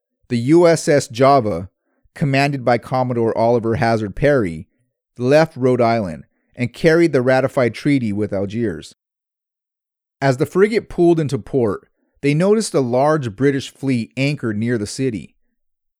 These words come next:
The British were negotiating their own agreement. English historian Edward Brenton stated, quote, "It was not to be endured that England should tolerate what America had resented and punished,"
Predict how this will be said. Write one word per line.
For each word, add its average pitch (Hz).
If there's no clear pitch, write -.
The 147
British 196
were 175
negotiating 127
their 113
own 127
agreement. 90
English 196
historian 147
Edward 123
Brenton 110
stated, 92
quote, 107
"It 165
was 151
not 156
to 180
be 147
endured 107
that 110
England 139
should 113
tolerate 117
what 107
America 117
had 98
resented 104
and 90
punished," 98